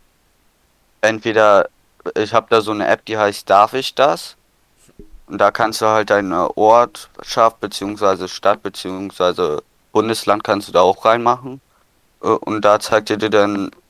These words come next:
die Inzidenz an und wenn du dann darauf tippst,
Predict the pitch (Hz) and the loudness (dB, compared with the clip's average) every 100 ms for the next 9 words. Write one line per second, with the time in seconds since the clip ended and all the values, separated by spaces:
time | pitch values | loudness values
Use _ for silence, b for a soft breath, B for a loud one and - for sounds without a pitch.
0 | - 101 101 - 92 107 113 107 117 110 | -10 -8 -8 -4 0 0 2 0 0 0
1 | 101 107 95 95 92 92 98 113 - 104 | -2 0 -2 0 2 4 2 2 -6 -8
2 | - | -8